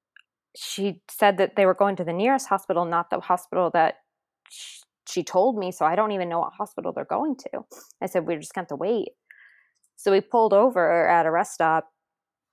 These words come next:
and we tried to call her and tried to call her and didn't hear anything. And finally she said, the mother texted me and said, "I'm so sorry. She does have to have a C-section.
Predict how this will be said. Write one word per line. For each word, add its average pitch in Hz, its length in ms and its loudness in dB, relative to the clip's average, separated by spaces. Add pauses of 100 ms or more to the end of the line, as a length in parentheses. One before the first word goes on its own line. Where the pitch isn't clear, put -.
(300)
and 165 360 -4
we 165 80 -2
tried 170 220 -4
to - 60 -8
call 170 260 0
her 160 60 0
and 160 100 -6
tried 165 160 -8
to 170 60 -8
call 165 300 -4
her 165 180 -4 (520)
and 185 100 -6
didn't 170 260 -2
hear 170 160 -6
anything. 165 440 -6
And 160 100 -8
finally 170 340 -4
she - 100 -20
said, 156 460 0 (140)
the 160 60 -4
mother 156 520 -2 (240)
texted 180 340 -4
me 165 160 -8
and 160 100 -10
said, 156 280 -4
"I'm 175 140 -6
so 190 160 -4
sorry. 180 440 0 (720)
She 208 320 2
does 190 220 4
have 202 140 -2
to 196 60 -6
have 180 120 0
a - 20 -4
C-section. 156 840 -4